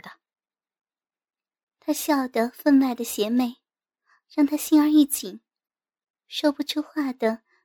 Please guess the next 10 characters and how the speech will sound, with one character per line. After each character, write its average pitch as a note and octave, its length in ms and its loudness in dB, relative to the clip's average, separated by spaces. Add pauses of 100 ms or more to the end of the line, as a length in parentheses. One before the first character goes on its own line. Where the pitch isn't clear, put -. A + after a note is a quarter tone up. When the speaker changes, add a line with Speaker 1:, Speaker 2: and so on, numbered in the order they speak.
Speaker 2:
乖 C4+ 220 -2
乖 C4+ 280 -6
地 A#3 220 -2
跟 C#4+ 180 4
着 C4+ 80 -2
他 C4+ 180 -4
走。 A3+ 360 -2 (1800)
他 C#4 140 -2
带 C4+ 240 -2
他 C4+ 340 0